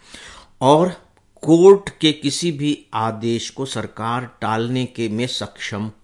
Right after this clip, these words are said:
हो जाएगी, यानी कि कोर्ट के लिए बहुत कठिन होगा कि वो सरकार पर कोई नियंत्रण रख सके। इसके विरोध में इजराइल में लंबे समय से आंदोलन चल रहा है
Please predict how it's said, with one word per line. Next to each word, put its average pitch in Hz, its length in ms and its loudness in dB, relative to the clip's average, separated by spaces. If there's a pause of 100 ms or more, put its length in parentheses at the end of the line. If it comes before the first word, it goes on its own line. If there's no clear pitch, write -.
(120)
हो 113 500 -4
जाएगी, 95 640 -12
यानी 101 160 -8
कि 104 80 -12
कोर्ट 165 280 4
के 147 80 2
लिए 127 180 2
बहुत 107 300 -6
कठिन 175 260 -4
होगा 113 260 -4
कि 120 320 -6
वो 107 180 -8
सरकार 113 640 -8
पर 107 100 -8
कोई 107 300 -6
नियंत्रण 98 560 -10 (160)
रख - 140 -16
सके। - 460 -18 (760)
इसके 208 300 0
विरोध 110 400 -2
में 117 280 -10 (440)
इजराइल 120 400 -2
में 127 120 -2
लंबे 147 460 -4
समय 113 300 -8
से 113 220 -12
आंदोलन 95 580 -14
चल 82 200 -16
रहा 82 240 -18
है - 180 -20